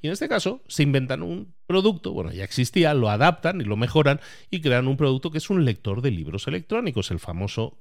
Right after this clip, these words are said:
Kindle, ¿no? Pues todo eso es experimentación. Tenemos una idea que proviene de una serie de preguntas y una serie de preguntas que ahora mismo no tenemos respuesta. Lo que hacemos es probar, experimentar,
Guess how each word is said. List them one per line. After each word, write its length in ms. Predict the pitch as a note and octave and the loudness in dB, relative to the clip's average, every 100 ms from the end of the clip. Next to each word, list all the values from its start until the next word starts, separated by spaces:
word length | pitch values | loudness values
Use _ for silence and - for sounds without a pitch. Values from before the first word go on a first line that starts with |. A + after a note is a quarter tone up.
| - | -6
Kindle, 420 | A#2+ G2 D2 - | -2 -2 -4 -10
¿no? 160 | - - | -12 -8
Pues 240 | C3+ - | -8 -4
todo 280 | - B3+ G3+ | -2 0 0
eso 180 | F#3 F3+ | -2 -2
es 320 | E3 - - | -4 -8 -6
experimentación. 1600 | E3 E3+ - - - F3 F3 E3 E3 E3+ E3+ D#3+ D3+ G3 G#3+ D3+ - - | -2 -2 -4 -8 0 2 2 0 -2 -2 -2 -2 -2 -2 -4 -4 -10 -8
Tenemos 360 | - D#2+ F2+ C#3+ | -8 -6 -6 0
una 160 | D#3+ | 2
idea 400 | F3 F#3 E3+ - | 4 2 0 -4
que 140 | - B2 | -2 -2
proviene 380 | F#2 E2 F2 F2+ | -2 -6 -4 -4
de 40 | |
una 180 | G2 A2+ | -2 0
serie 240 | - B2+ | 2 2
de 100 | D#3 | 2
preguntas 680 | D#3+ F3+ F#3+ F3+ D#3 - - - - - | 2 2 4 2 0 -6 -16 -18 -18 -12
y 160 | G#2 G#2+ | -4 0
una 120 | A2+ | 0
serie 180 | A#2+ A#2+ | 2 2
de 20 | |
preguntas 340 | B2+ B2 D3 | 2 0 -2
que 120 | - B2+ | -2 -2
ahora 100 | D3 | 0
mismo 260 | E3 E3+ | -2 -2
no 120 | E3 | -2
tenemos 260 | E3+ F3+ D#3+ | -2 -2 -2
respuesta. 560 | A#2 - C#4+ - G2+ F#2+ | -4 -6 -6 -4 -6 -2
Lo 180 | A#2+ A#2 | -2 0
que 80 | A2+ | 0
hacemos 340 | C3+ C#3 C3+ | -2 -2 -2
es 160 | D#3 - - | -4 -6 -4
probar, 400 | A#2 A2 A2+ A2 | 0 2 2 2
experimentar, 1000 | F3+ - - C3+ D3+ A#3 G3 C#3+ C#3 C3 | 0 -2 -2 0 0 0 -2 2 4 2